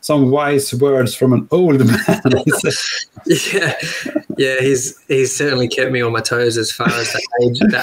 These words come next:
Speaker 2: age thing goes this year. So,
Speaker 1: Yeah, but, but,
Speaker 2: yeah.
Speaker 1: but, um, but, but one thing that Isaac actually tells me and, and says, uh, when, when he's, he's been our mechanic as a, a number of times, not this
Speaker 2: Yeah.
Speaker 1: year because it's racing, but,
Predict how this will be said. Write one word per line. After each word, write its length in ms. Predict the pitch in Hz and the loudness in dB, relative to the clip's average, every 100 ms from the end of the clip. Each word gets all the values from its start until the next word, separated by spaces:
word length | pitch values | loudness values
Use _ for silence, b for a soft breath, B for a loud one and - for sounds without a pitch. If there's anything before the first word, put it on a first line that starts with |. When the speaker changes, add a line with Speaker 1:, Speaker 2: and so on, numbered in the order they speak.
| 123 | 0
Speaker 2:
age 300 | 127 180 - | 0 0 -2
thing 160 | 117 113 | -2 0
goes 240 | 117 113 | 0 0
this 200 | 113 - | 0 0
year. 200 | 120 123 - - | -2 -2 -6 -10
So, 200 | - 165 | -4 -2
Speaker 1:
Yeah, 200 | 160 - | 0 -2
but, 240 | 143 208 - - | 0 -2 -2 -2
but, 180 | 160 | 0
Speaker 2:
yeah. 60 | 123 | 2
Speaker 1:
but, 180 | 160 160 156 | 0 0 0
um, 80 | - - | -2 0
but, 160 | 165 - 147 | -2 0 0
but 180 | 156 | 2
one 280 | 165 180 185 | 2 4 4
thing 320 | 180 160 143 131 | 2 2 2 4
that 180 | 131 139 | 2 2
Isaac 500 | 139 139 135 - - | 0 2 0 0 0
actually 520 | 127 - 127 120 117 - | -2 0 0 2 0 0
tells 380 | 151 160 - - | 0 0 0 0
me 240 | 113 110 | 2 2
and, 260 | 120 120 123 | 2 2 2
and 220 | 127 117 | 2 0
says, 580 | - 175 151 - - - | -2 -2 -2 -4 -4 0
uh, 160 | 120 117 | 2 2
when, 460 | 131 127 123 123 - | 2 2 2 2 0
when 180 | 135 135 | 2 2
he's, 480 | 151 143 - - - | 2 2 0 -8 -2
he's 220 | 117 101 | -2 2
been 160 | 139 123 | 2 2
our 160 | 120 | 2
mechanic 520 | 113 110 120 107 104 | 2 0 0 0 0
as 160 | 113 - | -2 0
a, 120 | 113 117 | 0 2
a 120 | 120 | 4
number 360 | 123 131 120 | 4 4 4
of 100 | 107 | 2
times, 480 | 117 113 110 - - | 0 0 0 -2 -6
not 320 | 127 131 117 - | 0 0 0 -2
this 240 | 127 117 | -2 0
Speaker 2:
Yeah. 80 | 123 | 0
Speaker 1:
year 100 | 127 | 0
because 280 | 113 120 110 | -2 0 0
it's 160 | 107 | 0
racing, 440 | 139 139 123 123 110 | 2 2 2 2 2
but, 200 | 117 | 2